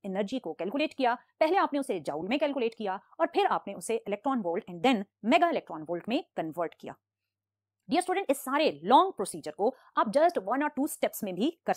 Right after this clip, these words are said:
सकते हैं। उसके लिए आपको यूज़ करनी पड़ेगी this equality। ये इक्वलिटी है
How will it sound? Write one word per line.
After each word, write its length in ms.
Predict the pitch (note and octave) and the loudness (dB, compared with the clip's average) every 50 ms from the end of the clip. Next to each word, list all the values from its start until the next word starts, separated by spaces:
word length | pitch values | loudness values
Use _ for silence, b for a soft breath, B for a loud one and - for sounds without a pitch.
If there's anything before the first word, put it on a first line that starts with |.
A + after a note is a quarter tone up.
| - | -2
सकते 240 | E3+ - _ - D3 - | -6 -10 _ -12 -12 -12
हैं। 80 | C3 - _ _ _ _ _ _ b b b - | -14 -20 _ _ _ _ _ _ b b b -2
उसके 220 | F4 - - A4+ | -2 2 4 4
लिए 300 | G#4+ D#4 A#3 A3+ A#3 D4+ - _ - | 4 4 4 4 2 2 2 _ 2
आपको 360 | A3 A#3+ - - - G#3 F#3+ | 4 4 4 2 0 0 0
यूज़ 400 | F#3 D#3 G3+ B3+ D4+ E4+ - - | 0 0 0 2 2 2 2 0
करनी 280 | - G3 F3 A3+ D4+ - | -4 -2 0 2 2 2
पड़ेगी 460 | - - D#3 D#3+ D#3 E3+ A3 C#4+ E4+ - _ _ - | 0 -2 -4 -4 -4 -2 -2 -2 -2 -4 _ _ -2
this 240 | E3 - B3+ - - - | 2 2 2 2 0 -6
equality। 420 | - _ - D3 D#3 D#3 - D3 - - _ _ _ _ _ _ _ _ G3+ | -10 _ -6 -6 -6 -6 -10 -12 -14 -16 _ _ _ _ _ _ _ _ 0
ये 100 | C#4 - | 0 2
इक्वलिटी 480 | - A3+ - G#3 F#3 A3 C4 E4+ E4 | 2 2 2 2 2 4 4 2 2
है 140 | A3+ F3 D#3 | 0 0 -2